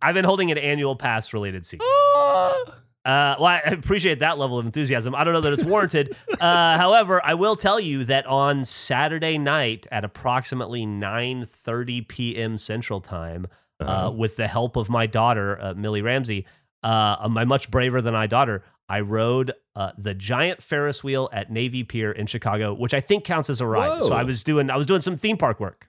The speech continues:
Speaker 2: Nice, dude. You did, you're doing some off-time theme park work. That's, that's awesome, man. How was it?
Speaker 1: Uh, it was terrifying. I looked, uh, I, I was reminded that I am now scared of heights, but mostly just in a,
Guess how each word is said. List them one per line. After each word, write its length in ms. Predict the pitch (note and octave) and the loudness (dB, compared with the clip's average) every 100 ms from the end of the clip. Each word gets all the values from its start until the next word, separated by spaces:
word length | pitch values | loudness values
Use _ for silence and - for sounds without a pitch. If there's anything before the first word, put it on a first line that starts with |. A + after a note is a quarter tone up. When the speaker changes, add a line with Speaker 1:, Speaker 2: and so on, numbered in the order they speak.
| _ | _
Speaker 2:
Nice, 480 | D#3+ F#4 A4+ F3 - | -2 2 4 2 2
dude. 260 | C3+ G#3 G#3 | 2 2 2
You 60 | |
did, 160 | G3 F3 | 0 2
you're 140 | F3+ | 2
doing 180 | F#3 F#3 | 4 2
some 140 | D#3 C3+ | 2 -2
off-time 540 | D#3+ E3+ F#3+ E3+ E3 | -2 0 0 0 0
theme 220 | E3+ A3+ | -2 -2
park 280 | B3 A2 - | 2 0 0
work. 220 | F2 D2+ | -2 0
That's, 200 | B2 G#3 | 0 0
that's 300 | A#2 C#3 - | 2 2 2
awesome, 320 | C#3 D#4 - | 0 0 2
man. 120 | A2 C#3+ | 4 4
How 120 | G#3 | 4
was 280 | G3+ D4 G#2+ | 6 4 2
it? 140 | - _ _ - | -6 _ _ 2
Speaker 1:
Uh, 160 | F3+ F3+ | 2 4
it 40 | |
was 100 | G#3+ | 0
terrifying. 580 | A3 B3 B3 C3+ A2+ G2 - | 2 2 2 2 -2 -4 -4
I 160 | C3 | -2
looked, 400 | C#3 D3+ E3+ - - | 2 0 0 -4 -2
uh, 380 | C#3+ C3+ C3 B2 | 2 4 4 0
I, 220 | B2+ C3 B2+ | 0 -2 -2
I 140 | C3+ C#3 | -2 0
was 240 | C#3+ A#2 | -2 -2
reminded 500 | C#3 D3+ E3+ F3 E3 B2 | 0 2 2 0 -2 -2
that 180 | B2 | 0
I 140 | A#2 A#2+ | 2 0
am 240 | A#2 A2+ | -2 -2
now 160 | A2+ A#2 | -2 -2
scared 260 | - A2+ | -2 -6
of 60 | G#2+ | -4
heights, 520 | C3+ A3+ - - - - _ _ | -2 -2 -4 -8 -8 -14 _ _
but 180 | D3+ C#3+ | 0 2
mostly 380 | D#3 F3 F#3 D3+ | 2 2 2 2
just 260 | D#3 - | 0 0
in 100 | D#3 C#3 | 0 0
a, 240 | B2 | 0